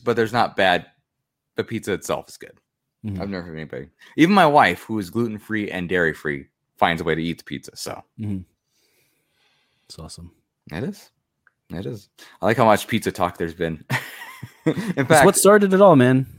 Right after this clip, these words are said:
Speaker 1: I went to a wedding reception last night, as I told you guys.
Speaker 2: Mm-hmm.
Speaker 1: Um, and they had a, a pizza place there that made some really good pizza. It was good. It was del-, delightful.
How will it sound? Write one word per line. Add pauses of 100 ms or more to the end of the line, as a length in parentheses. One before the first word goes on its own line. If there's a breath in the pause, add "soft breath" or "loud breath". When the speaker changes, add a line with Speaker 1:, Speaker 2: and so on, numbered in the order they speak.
(100)
Speaker 1:
I
went
to
a
wedding
reception
last
night,
as
I
told
you
guys. (440 soft breath)
Speaker 2:
Mm-hmm.
Speaker 1:
Um,
and
they
had
a,
a
pizza
place
there
that
made
some
really
good
pizza.
It
was
good.
It
was
del-,
delightful.